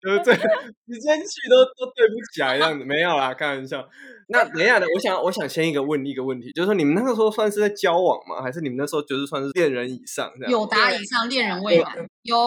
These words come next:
Speaker 2: 就差不多应该是一月下旬的时候，然后他就问我要不要当他的 girlfriend。
Speaker 1: 哦，OK。
Speaker 2: 他中文不好。
Speaker 1: <laughs> 然后你们就那时候算是那时候开始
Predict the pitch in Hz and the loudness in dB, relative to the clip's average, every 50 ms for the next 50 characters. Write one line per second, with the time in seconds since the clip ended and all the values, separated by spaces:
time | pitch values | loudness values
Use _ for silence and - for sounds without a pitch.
0 | 247 254 254 262 - - - - - 370 349 349 - - - - 415 494 539 523 | 2 0 -2 -6 -8 -4 -2 0 0 0 0 -4 -4 -8 -12 -16 -8 -4 -4 -2
1 | 480 466 381 247 - 285 311 311 349 359 349 330 320 - - 370 330 262 220 208 | -2 -2 -2 -2 -2 -4 -2 -2 0 2 2 2 2 0 0 2 2 2 2 0
2 | - 208 185 190 202 196 196 202 202 214 214 202 190 180 180 180 196 214 233 240 | -2 -8 -8 -8 -8 -8 -4 -2 0 0 0 0 -2 -2 0 0 2 2 4 4
3 | 247 247 240 240 - - 240 226 247 247 254 254 233 196 170 156 175 196 214 190 | 2 2 0 0 -2 -4 -2 -2 -2 -2 -2 -2 -2 -2 -4 -4 -4 -4 -2 0
4 | 196 196 202 202 196 190 202 214 214 208 202 185 185 165 131 - - 214 214 214 | 2 2 2 2 0 -2 -2 0 0 0 0 0 -2 -8 -10 -6 0 2 2 2
5 | 214 196 - 185 147 - - _ 104 101 104 107 110 113 113 117 113 110 117 123 | 2 2 0 0 0 -2 -4 _ -16 -16 -14 -12 -12 -10 -10 -10 -10 -10 -10 -10
6 | 123 - 117 110 113 113 _ _ - _ - 294 262 - 285 294 311 302 294 285 | -10 -10 -12 -12 -12 -14 _ _ -20 _ -18 -18 -12 -8 -6 -2 0 0 2 0
7 | 262 269 285 277 262 262 262 254 240 190 170 196 208 - _ _ _ - - _ | 0 0 0 0 2 4 4 6 6 4 2 0 -4 -10 _ _ _ -20 -20 _
8 | - 247 311 - - - - 127 - - 147 - - 359 - - 127 - - 139 | 0 0 0 0 0 -4 -6 -4 -4 -6 -8 -8 -10 -12 -8 -6 -6 -6 -4 -6
9 | 131 131 - 131 135 151 160 147 131 127 123 127 147 143 143 - 160 156 151 147 | -8 -6 -4 -2 0 2 2 0 -2 -4 -6 -6 -6 -6 -8 -6 -6 -4 -4 -2
10 | 151 143 135 - 143 135 143 139 135 131 127 131 123 117 - 110 110 107 - - | -4 -4 -4 -4 -6 -6 -6 -6 -6 -6 -6 -8 -8 -10 -10 -12 -14 -14 -16 -20
11 | - | -20